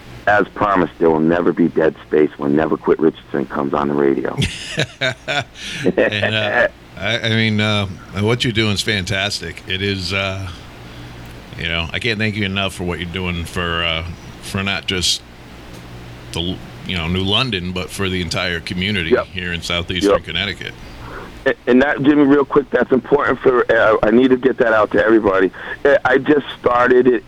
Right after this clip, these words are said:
Speaker 1: in New London, and, and now I wanna grow. It, I mean, the cookout is for everyone, but this is, I can only fill one pantry at a time.
Speaker 2: Mm-hmm.
Speaker 1: So right now I'm gonna try and fill Ma-, Mama's, Mama's pantry for the winter in New London, that what she's doing,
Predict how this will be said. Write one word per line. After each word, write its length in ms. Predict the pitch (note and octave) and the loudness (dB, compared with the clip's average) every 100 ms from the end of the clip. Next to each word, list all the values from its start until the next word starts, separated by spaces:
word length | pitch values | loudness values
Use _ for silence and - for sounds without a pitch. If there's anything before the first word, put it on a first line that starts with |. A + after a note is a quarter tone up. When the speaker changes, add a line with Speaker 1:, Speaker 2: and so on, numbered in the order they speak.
| B2+ | 4
Speaker 1:
in 180 | B2+ | 6
New 140 | C3 C3 | 8 6
London, 320 | C3 C3+ C3 | 6 4 4
and, 200 | G#2 G#2 | 2 2
and 200 | F#2+ G#2+ | 4 6
now 300 | G#2+ A#2+ B2+ | 6 4 4
I 80 | B2+ | 6
wanna 300 | B2+ A#2 A#2 | 6 6 4
grow. 520 | G2 G#2+ A2+ A2+ A2 - - - - - | 4 4 6 6 6 2 -12 -10 -6 0
It, 140 | C3 - | 0 2
I 80 | A#2+ | 2
mean, 160 | B2 B2 | 6 6
the 80 | C#3 | 4
cookout 540 | - D#3 D3+ D3+ - | 2 2 2 2 2
is 60 | A2+ | 2
for 220 | - G#2+ | 2 2
everyone, 460 | A2+ G#2+ F#2+ F2 F#2+ | 6 6 6 2 -2
but 220 | G2+ A2 B2 | 0 0 2
this 140 | D#3+ C3 | 2 2
is, 100 | - | 2
I 80 | A2 | 2
can 140 | C3+ | 2
only 160 | D3 C#3+ | 4 2
fill 240 | - C#3+ | 4 4
one 220 | A#2+ B2+ G#2 | 4 4 4
pantry 460 | B2+ G#2+ - G#2 | 4 2 4 4
at 100 | F#2 | 6
a 60 | F2+ | 2
time. 340 | - E2 D#2+ | 0 0 -2
Speaker 2:
Mm-hmm. 400 | - - - A#2 A2+ | -6 -10 -4 0 2
Speaker 1:
So 80 | A2 | 4
right 200 | C3 C#3 | 4 6
now 200 | C3 B2+ | 4 6
I'm 80 | C3+ | 6
gonna 140 | G2+ | 4
try 240 | - A2+ | 0 0
and 100 | F#2 - | 0 2
fill 360 | - D3 C#3 - - - - | 2 4 2 -2 -6 -4 2
Ma-, 260 | B2+ C3+ - - - | 4 4 2 -4 4
Mama's, 500 | B2+ B2+ C3 C3 A2 - - | 6 6 6 2 0 -4 2
Mama's 380 | A#2 A#2 B2 | 4 4 0
pantry 500 | - D3 D3 - C#3 | 2 4 4 4 2
for 160 | C3 A2 | 4 4
the 80 | G#2 | 6
winter 400 | A2 C#3 C#3+ C3+ | 6 6 4 2
in 200 | - G#2 | 6 6
New 140 | G#2 | 8
London, 340 | G#2+ C3 D3 C3+ | 6 6 6 6
that 200 | B2+ G#2 | 4 4
what 160 | G#2+ | 2
she's 240 | - D#3 D3 | 4 2 4
doing, 320 | D#3+ D#3+ | 4 4